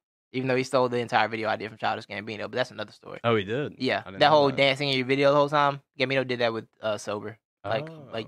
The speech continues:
Speaker 1: years or so before Hotline Bling came out. 'Cause I remember when he, the Drake video came out and I saw the memes, I'm like, "Remember who did it first?" And posted the
Speaker 2: Oh.
Speaker 1: Gambino video.
Speaker 2: Oh.
Speaker 1: 'Cause Gambino is a
Speaker 2: Yeah.
Speaker 1: mastermind.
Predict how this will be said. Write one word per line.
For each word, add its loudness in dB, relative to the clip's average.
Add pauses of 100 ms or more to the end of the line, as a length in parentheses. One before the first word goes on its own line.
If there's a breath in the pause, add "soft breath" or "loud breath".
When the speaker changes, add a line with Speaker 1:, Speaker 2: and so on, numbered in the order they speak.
Speaker 1:
years -8
or -10
so -6
before -8
Hotline -2
Bling -10
came -8
out. -6 (500)
'Cause 2
I 8
remember 0
when -2
he, 0
the -8
Drake -2
video -2
came -4
out 0
and -4
I -2
saw 2
the -8
memes, -10
I'm -8
like, -2
"Remember -6
who -2
did -4
it -12
first?" -6 (640)
And -12
posted -4
the -8
Speaker 2:
Oh. -20
Speaker 1:
Gambino -12
video. -12
Speaker 2:
Oh. -20 (260)
Speaker 1:
'Cause -16
Gambino -14
is -12
a -12
Speaker 2:
Yeah. -10
Speaker 1:
mastermind. -10